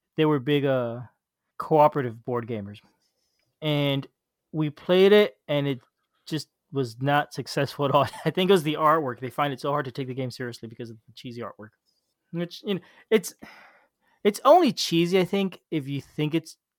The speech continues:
if you look at it cheesily, I think if you look at it, oh, this is really serious, and they meant the artwork to be creepy and whatnot, and I think it doesn't feel as cheesy. But I don't know, whatever. It's polarizing, and, and that's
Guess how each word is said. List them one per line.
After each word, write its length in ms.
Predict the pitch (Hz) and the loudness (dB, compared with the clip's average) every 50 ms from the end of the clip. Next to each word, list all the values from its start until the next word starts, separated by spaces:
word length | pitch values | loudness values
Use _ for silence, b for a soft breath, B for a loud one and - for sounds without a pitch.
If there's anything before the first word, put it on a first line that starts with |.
| _ _ _ _ _ _ _ | _ _ _ _ _ _ _
if 120 | - 151 131 | -8 -6 -4
you 60 | 139 | -2
look 160 | 147 156 139 170 | -2 0 2 0
at 60 | 156 | 0
it 80 | 127 | 0
cheesily, 360 | - - 156 147 147 165 160 143 | -2 -6 -6 -4 -2 0 0 0
I 60 | 131 | -2
think 260 | - 147 143 - - _ _ _ - | -2 -6 -8 -8 -12 _ _ _ -8
if 120 | - 147 147 | -6 0 2
you 60 | 170 | 4
look 160 | 190 196 196 | 4 4 4
at 60 | 190 | 2
it, 100 | 151 - - - | 0 0 2 4
oh, 180 | 220 196 185 160 | 8 8 8 8
this 140 | 160 170 151 | 6 0 -6
is 120 | 135 123 | -6 -8
really 200 | 127 156 156 139 | -6 -4 -4 -4
serious, 560 | - - - - 185 180 180 180 175 170 170 | -4 -4 0 4 6 6 6 6 6 4 2
and 100 | 151 135 | -2 -6
they 60 | 139 135 | -6 -6
meant 260 | 139 151 160 160 - | -4 -2 -2 -2 -2
the 140 | 170 160 - - | -6 -6 -2 2
artwork 240 | 151 151 151 135 - | 2 2 2 2 -2
to 100 | - 127 | -10 -12
be 100 | 127 117 | -12 -12
creepy 460 | - - - 175 165 160 147 - 147 | -12 -10 -6 -4 -4 -2 -2 -4 -6
and 80 | 143 | -6
whatnot, 260 | 139 139 143 156 151 - | -4 -4 -4 -6 -6 -6
and 100 | 220 294 | -6 -6
I 80 | 277 | -6
think 260 | - 269 269 220 - _ _ _ _ _ _ _ _ _ - | -4 -6 -6 -6 -8 _ _ _ _ _ _ _ _ _ -14
it 140 | - 139 139 | -14 -10 -6
doesn't 340 | - 160 151 143 147 131 - | -2 -2 -2 -2 -4 -10 -10
feel 240 | - 143 143 131 123 | -8 -6 -6 -4 -4
as 180 | 120 113 - - | -6 -8 -12 -16
cheesy. 420 | - - 123 113 110 113 113 104 _ _ _ _ _ _ _ _ _ - | -16 -14 -12 -12 -12 -12 -14 -16 _ _ _ _ _ _ _ _ _ -6
But 200 | 147 131 - _ _ - | -6 -6 -6 _ _ -4
I 40 | 180 | -2
don't 100 | 165 156 | -2 -2
know, 60 | 147 | -2
whatever. 360 | - 190 185 180 160 151 - _ _ _ _ _ _ | 0 2 2 4 2 2 -4 _ _ _ _ _ _
It's 140 | - 151 - | -10 -10 -8
polarizing, 580 | - - 180 175 175 175 170 160 165 160 160 147 | -4 -2 0 2 4 4 4 2 2 0 -2 -6
and, 180 | 135 131 165 | -8 -10 -10
and 120 | 165 143 151 | -12 -10 -10
that's 260 | 170 170 - - | -10 -12 -14 -20